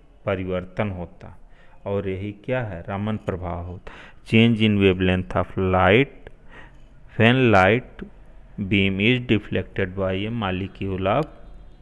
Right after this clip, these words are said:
different chemical compounds। जब भी किसी मॉलिक्यूल, किसी भी कंपाउंड के मॉलिक्यूल से कोई लाइट बीम टकराती है तो उसके वेवलेंथ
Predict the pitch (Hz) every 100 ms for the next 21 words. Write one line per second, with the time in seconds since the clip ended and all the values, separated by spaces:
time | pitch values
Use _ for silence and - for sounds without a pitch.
0 | 95 101 - 101 104 127 170 - - -
1 | 95 92 92 - 110 - - - 95 92
2 | - 90 95 92 - - - - - -
3 | - - - 117 110 135 131 120 - 113
4 | 104 95 - - - - - - - 107
5 | 95 95 - 98 95 92 87 107 98 120
6 | 104 110 98 - 90 92 90 95 92 90
7 | 87 - 90 90 92 - 95 90 90 90
8 | 87 - - - - - - 98 92 92
9 | 92 92 90 90 113 104 95 - 92 98
10 | 92 95 95